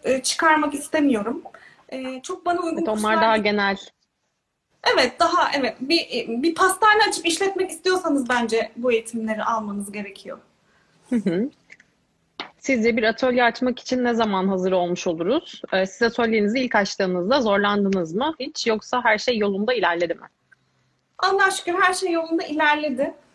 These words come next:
Speaker 1: Çünkü ben, e, dediğim gibi hiçbir şey için acele eden bir tip değilim. E, diyorum ya, özel hayatımla iş hayatımı ayırt edelim.
Speaker 2: Hı hı.
Speaker 1: <laughs> Çünkü şimdi özel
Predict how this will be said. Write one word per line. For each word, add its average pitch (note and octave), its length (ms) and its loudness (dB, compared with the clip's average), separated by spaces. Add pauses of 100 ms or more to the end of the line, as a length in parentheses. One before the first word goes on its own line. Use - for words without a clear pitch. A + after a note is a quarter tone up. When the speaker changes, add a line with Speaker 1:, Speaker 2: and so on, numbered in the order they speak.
(260)
Speaker 1:
Çünkü E4+ 220 -2
ben, G4 400 0
e, C4+ 160 -2
dediğim F4+ 260 2
gibi D4 120 -2
hiçbir - 200 -10
şey F#4 140 -2
için - 160 -8 (100)
acele E4+ 320 0
eden D#4 280 2
bir - 100 -6
tip - 240 -12
değilim. A3+ 400 -2 (480)
E, - 340 -6
diyorum E4 220 0
ya, A3 80 -2 (100)
özel C4 240 0
hayatımla C#4 400 0
iş C4+ 140 -4
hayatımı D4 580 -2
ayırt B3 420 -2
edelim. A3+ 420 0
Speaker 2:
Hı D#4 180 -2
hı. F#4+ 120 0
Speaker 1:
<laughs> - 80 -4
Çünkü E4 160 2
şimdi D4+ 320 0 (380)
özel F4 120 4